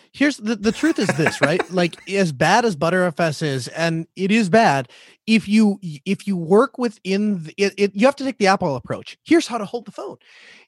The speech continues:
Speaker 1: If you
Speaker 2: <laughs>
Speaker 1: do what Butter F S tells you to do, it's a perfectly fine file system. It will work. The, the th-, where I, where Butter F S lost me entirely and where I kinda just went on, like,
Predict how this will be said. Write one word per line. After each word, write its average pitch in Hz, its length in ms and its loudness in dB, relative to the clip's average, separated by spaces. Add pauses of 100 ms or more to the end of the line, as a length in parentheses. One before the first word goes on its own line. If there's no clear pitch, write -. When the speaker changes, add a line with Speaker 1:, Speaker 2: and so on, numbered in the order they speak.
Speaker 1:
If 240 260 4
you 233 380 4 (360)
Speaker 2:
<laughs> - 360 -16
Speaker 1:
do 269 360 2
what 180 400 0
Butter 196 260 2
F - 120 -4
S 170 200 -6
tells 185 380 0
you 190 120 0
to 180 140 -4
do, 135 320 0 (100)
it's 202 180 0
a 214 40 4
perfectly 247 440 2
fine 175 320 0
file 139 280 -4
system. 117 400 -12
It 180 160 -2
will 147 160 0
work. 135 280 -2 (520)
The, 208 360 4
the 175 220 -2
th-, - 120 -10 (140)
where 202 400 4
I, 247 180 4
where 214 380 2
Butter 226 300 4
F 196 120 0
S 160 220 -2
lost 131 320 0
me 160 100 0
entirely 143 440 -2
and 135 120 -4
where 160 180 2
I 175 100 2
kinda 160 240 0
just 143 220 -4
went 147 140 -2
on, 139 200 -4
like, 123 200 -10